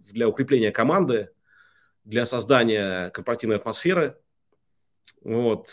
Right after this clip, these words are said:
Э, это происходит естественным образом в офлайне. Там просто смолток у, э, на кухне,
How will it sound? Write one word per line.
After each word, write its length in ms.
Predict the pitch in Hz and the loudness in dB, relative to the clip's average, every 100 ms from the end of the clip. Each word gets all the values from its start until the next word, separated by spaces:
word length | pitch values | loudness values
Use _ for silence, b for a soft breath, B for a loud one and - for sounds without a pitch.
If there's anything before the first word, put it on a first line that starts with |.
| - | -8
Э, 400 | 98 104 98 92 - | -4 -2 0 -2 -2
это 160 | 123 | -2
происходит 360 | - 160 180 160 | 0 4 4 4
естественным 380 | - 175 147 151 | 2 -2 4 6
образом 320 | 143 123 110 | 6 4 2
в 40 | |
офлайне. 500 | 120 196 233 135 85 - _ _ _ _ | 2 2 4 2 -2 -12 _ _ _ _
Там 200 | - 87 | -6 -4
просто 540 | - 95 - 92 87 - | -2 -2 -2 -4 -4 -12
смолток 680 | - 131 131 135 110 - - | 0 2 4 4 4 0 -4
у, 460 | 113 104 101 98 95 B B B _ | -2 0 -2 -4 -10 B B B _
э, 320 | 87 87 87 | -6 -4 -2
на 120 | 90 101 | -2 0
кухне, 680 | 208 226 180 165 147 131 | 2 4 6 8 6 2